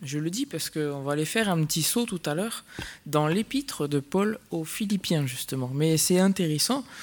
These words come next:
de voir comment cette église est née. Alors, embarqués à Troas,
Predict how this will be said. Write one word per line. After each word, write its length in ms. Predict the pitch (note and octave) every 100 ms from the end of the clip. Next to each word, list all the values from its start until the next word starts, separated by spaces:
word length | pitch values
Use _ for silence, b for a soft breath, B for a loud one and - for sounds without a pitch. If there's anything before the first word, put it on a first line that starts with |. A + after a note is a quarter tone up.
| B B
de 60 | D#3+
voir 360 | D3+ B3 C4 -
comment 260 | A#3 E4+
cette 320 | D#4+ E3+ D#3
église 460 | D#3+ D3 G#3 C4 -
est 100 | G#3
née. 280 | G3+ F3+ D#3 - _ _ _ _ _ _ - _ B B B B B B
Alors, 400 | F#3 D3 C3+ - B B B B B
embarqués 540 | F#3 G#3 A#3 A#3 D#4+ D#4
à 100 | G#3+
Troas, 720 | - D#3+ F3 C#4 - -